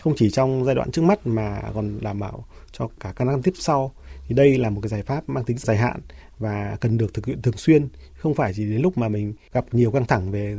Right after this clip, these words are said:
cung ứng điện mà mình mới triển khai. Thì cái việc tiết kiệm điện này thì không chỉ là có tác dụng giảm cái áp lực cho ngành điện trong việc cung ứng điện, mà còn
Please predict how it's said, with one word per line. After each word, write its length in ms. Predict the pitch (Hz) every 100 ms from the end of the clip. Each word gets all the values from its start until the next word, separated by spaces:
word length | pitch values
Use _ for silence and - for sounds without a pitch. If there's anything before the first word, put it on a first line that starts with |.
| 107
cung 120 | 127
ứng 80 | 135
điện 200 | 151 123
mà 80 | 107
mình 180 | 107
mới 220 | 107 120 120
triển 160 | 131
khai. 260 | - 117 113 - - - -
Thì 100 | 127
cái 80 |
việc 160 | 135 120
tiết 120 | 175
kiệm 160 | 165 143
điện 200 | 135 123
này 160 | 107 101
thì 220 | 107 104 - -
không 160 | 165 143
chỉ 220 | 127 104
là 360 | 101 101 98 - -
có 200 | 120 123 -
tác 160 | - 156
dụng 300 | - - 92 - -
giảm 320 | 113 117 92 92
cái 100 | 143
áp 100 | 170
lực 120 | 143
cho 100 | -
ngành 120 | 127 113
điện 180 | 135
trong 140 | 123 127
việc 120 | 113
cung 120 | 131
ứng 120 | 127
điện, 200 | 143 156 - - - -
mà 220 | 113 104 98
còn 320 | 107 104